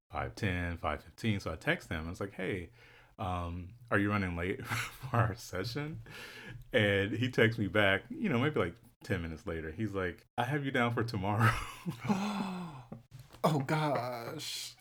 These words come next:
Speaker 1: Yes.
Speaker 2: So was it just, like, a clerical error?
Speaker 1: So we were trying to decide between two different days because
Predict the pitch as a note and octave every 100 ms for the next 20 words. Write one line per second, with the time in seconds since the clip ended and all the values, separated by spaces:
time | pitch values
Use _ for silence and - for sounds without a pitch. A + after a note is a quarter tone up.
0 | _ - A2+ - - - - - - -
1 | _ - - F3 D3+ C3+ C#3+ C3 B2+ A#2+
2 | A2 G#2 F2+ - - - - C3+ C#3 C#3
3 | - C#3+ D#3 E3+ E3+ E3+ D#3+ C#4+ A#3+ -
4 | D#3 C#3+ F3 E3+ F#3 F3+ E3+ D#3+ B2 A#2
5 | A#2 G#2 G#2+ - F#2 F2 - G2+ G2 F2
6 | F2 E2+ F2+ G2+ G#2 A2 G2